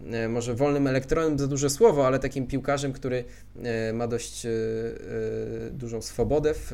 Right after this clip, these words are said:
w ofensywie, który może zaatakować ze skrzydła, który może zaatakować, e, właśnie ze środka pola. Jest, jest takim piłkarzem bardzo wszechstronnym i to widać też, e, w, w jego, w jego stylu gry, w jego poruszaniu się po boisku, że,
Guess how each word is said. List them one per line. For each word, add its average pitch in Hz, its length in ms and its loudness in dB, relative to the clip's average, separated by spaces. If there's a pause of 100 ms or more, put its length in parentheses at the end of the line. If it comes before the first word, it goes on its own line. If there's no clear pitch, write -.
w - 100 -10
ofensywie, 127 540 -2
który 107 240 -4
może 110 580 -4
zaatakować 110 560 -4
ze 107 100 -4
skrzydła, 131 720 -2
który 113 240 -8
może 107 240 -8
zaatakować, 110 640 -8 (380)
e, 110 140 -2
właśnie 110 400 0 (160)
ze 110 160 -4
środka 117 360 0
pola. 156 300 6
Jest, 135 260 -2 (260)
jest - 120 -8
takim 131 240 -2
piłkarzem 131 420 0
bardzo 123 500 4
wszechstronnym 160 640 0
i 135 60 -2
to 147 120 0
widać 151 260 0
też, - 340 -6
e, 113 180 -2
w, 117 500 -6
w 127 40 -10
jego, 110 440 0
w 123 80 -8
jego 113 180 0
stylu 113 280 -4
gry, 156 240 -2
w 139 40 -4
jego 127 160 -4
poruszaniu 147 460 -2
się 135 100 -10
po 131 120 -4
boisku, 131 380 -4
że, 123 160 -4